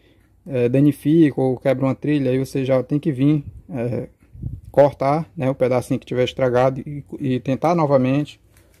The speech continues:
né? Porque não é assim também não, a gente fa-, no, no vídeo ou em outra coisa a gente mostra, né? Quem vê tudo é fácil, quem vê tudo é, é fácil, mas na verdade não é.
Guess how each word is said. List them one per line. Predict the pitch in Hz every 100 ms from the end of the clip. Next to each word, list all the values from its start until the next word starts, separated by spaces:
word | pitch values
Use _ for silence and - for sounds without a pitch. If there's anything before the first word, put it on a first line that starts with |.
| _
né? | 131
Porque | 156 -
não | 180
é | 220
assim | 233 226
também | 226 208 202
não, | 214 156
a |
gente | 139 -
fa-, | - -
no, | 160 160
no | 156 151
vídeo | 139 143 185 180 151
ou |
em | 143
outra | 139 147
coisa | 147 156
a | 165
gente | -
mostra, | 151 185 185 139 _ _ _ _ _ -
né? | 131 156
Quem | 156
vê | 147 175
tudo | 190
é | 196
fácil, | 233 180 131 -
quem | 135
vê | 143
tudo | 160 165
é, | 175 202 196 _ - _ - - - _ _ -
é | 131
fácil, | 131 - 135 117 -
mas | 123 131
na | 135
verdade | 139 143 139
não | 147 165
é. | 143 120